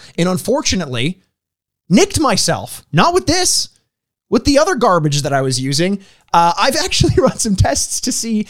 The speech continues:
how much I could trust this technology to help prevent some nicks and cuts, uh, and it does a pretty good job. Part of that is due to the fact that it has a four hundred K L E D spotlight in case you need some more precision. Need to light it up down there a little bit. Lighting in my bathroom does not light from underneath, so this is a definite help.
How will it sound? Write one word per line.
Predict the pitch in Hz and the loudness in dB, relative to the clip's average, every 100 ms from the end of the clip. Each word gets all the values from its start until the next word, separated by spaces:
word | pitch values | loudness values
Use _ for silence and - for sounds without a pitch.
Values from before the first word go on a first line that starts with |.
| - - | -10 -2
how | 208 | 0
much | 240 233 208 | 2 0 -2
I | 202 | -2
could | 190 | -2
trust | - 208 208 - - | -2 -2 -2 -4 -2
this | 170 180 | -2 0
technology | 180 180 180 202 190 151 160 | -2 -2 -2 -2 -2 -2 -4
to | 156 | -2
help | 151 - | -2 -2
prevent | 156 123 175 175 | -2 -2 -2 -2
some | - 135 | -2 -2
nicks | 165 - 147 | -4 -4 -6
and | 131 | -2
cuts, | 180 175 - - - - | -2 -2 -4 -8 -20 -6
uh, | 143 143 | -2 0
and | 156 | 0
it | 165 | 0
does | 170 254 | -2 -2
a | |
pretty | 196 208 | -4 -2
good | 196 151 | -2 0
job. | 175 202 135 - - | 2 2 2 -6 -10
Part | - 170 214 | -2 2 2
of | 185 | 2
that | 214 240 - | 0 -2 0
is | 165 160 135 | 4 4 2
due | 147 185 | -2 -2
to | 175 180 | -2 -2
the | 160 | 2
fact | 170 160 | 0 2
that | 160 | -4
it | 147 | -2
has | 156 143 | -4 -4
a | |
four | 135 165 190 | -4 -2 -2
hundred | 170 160 135 | -2 -4 -2
K | 156 - | -2 -2
L | 160 185 | -2 -2
E | |
D | 156 147 | -2 -2
spotlight | - - 202 226 202 247 - | -2 2 2 2 -4 -6 -8
in | 143 | -6
case | 151 143 | -2 -2
you | 156 | -4
need | 147 135 | -4 -4
some | 147 | -4
more | 147 | -4
precision. | 143 - 190 185 254 - - _ - | -2 -2 0 -2 -4 -8 -18 _ -2
Need | 185 | 0
to | 180 | 2
light | 156 156 170 170 | 0 0 0 -2
it | 160 | -4
up | 175 185 | -4 -4
down | 180 175 | -4 -2
there | 175 185 | -2 -2
a | 175 | -2
little | 190 190 | -2 0
bit. | 220 214 147 120 | 0 -2 -4 -4
Lighting | 127 156 170 | -2 -2 -2
in | 165 | -2
my | 160 | -2
bathroom | 147 160 165 196 180 | 0 0 0 -2 0
does | 139 | 0
not | 139 147 160 | 0 0 0
light | 160 | -4
from | 156 147 | -4 -6
underneath, | 151 151 151 143 175 | -4 -4 -4 -4 -2
so | - 160 | 0 0
this | 143 - | 0 -4
is | |
a | 135 | -4
definite | 123 160 151 127 | 0 -2 -2 -6
help. | 127 185 - | -2 -2 -2